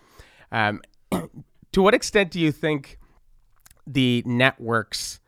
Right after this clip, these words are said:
that were present at the time, uh, were the kind of the motive force behind things like the Haitian Revolution, the French Revolution, the American Revolution? Like, to what extent are they kind of cross, uh,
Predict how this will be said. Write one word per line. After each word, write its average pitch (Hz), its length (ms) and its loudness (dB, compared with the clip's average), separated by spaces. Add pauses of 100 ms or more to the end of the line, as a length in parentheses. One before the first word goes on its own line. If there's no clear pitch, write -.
(400)
that 110 160 0
were 110 100 -4
present 117 400 0
at 107 100 -8
the 104 80 -8
time, 92 480 -8 (540)
uh, 90 220 -14
were 113 280 -2
the 107 240 -2
kind 110 180 -6
of 95 60 -8
the 107 60 -4
motive 120 300 -2
force 104 460 -6
behind 107 600 -4
things 98 420 -8
like 90 340 -8 (300)
the 107 80 -6
Haitian 98 380 -4
Revolution, 90 760 -8 (380)
the 92 260 -6
French 98 320 -6
Revolution, 92 460 -8
the 90 60 -10
American 90 340 -10
Revolution? 85 520 -14
Like, - 160 -18 (880)
to 143 80 0
what 143 140 6
extent 120 480 0 (120)
are 104 160 0
they 98 240 -4
kind - 200 -10
of - 180 -14
cross, - 540 -4 (540)
uh, 90 180 -14